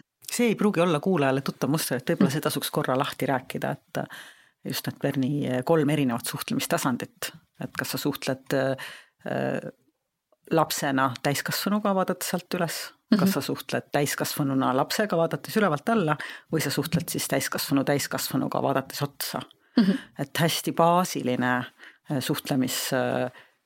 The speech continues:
Speaker 1: teadmine.
Speaker 2: Ja vabastab nii palju emotsionaalsetest ülelaengutest, kas pole?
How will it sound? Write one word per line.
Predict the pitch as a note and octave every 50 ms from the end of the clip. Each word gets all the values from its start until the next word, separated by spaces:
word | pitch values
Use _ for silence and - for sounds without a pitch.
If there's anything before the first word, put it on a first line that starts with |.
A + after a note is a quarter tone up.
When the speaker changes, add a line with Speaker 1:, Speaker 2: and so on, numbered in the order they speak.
| _ _ _ _ -
Speaker 1:
teadmine. | E3 D#3+ D3+ C#3+ - - - - - - C3+ - - - _ _ _ _ _ _ _ _ _ _ _ _ _ _ _ _ _ _ _ -
Speaker 2:
Ja | F3 E3
vabastab | F#3+ G3+ G3+ F#3+ E3+ - - E3+ D#3+ -
nii | G#3 G3+ F#3 D#3
palju | E3+ F3 F#3 F#3 E3+ D#3 D3+
emotsionaalsetest | D#3 D#3 D#3 D3+ - - E3+ E3 F3 F3 D#3+ - D#3 - - D3 -
ülelaengutest, | G3+ G3 E3 D#3 D#3 D#3 D3+ D3+ D#3 - - D#3 -
kas | - E3 -
pole? | - F#3+ F3+ F3 D#3+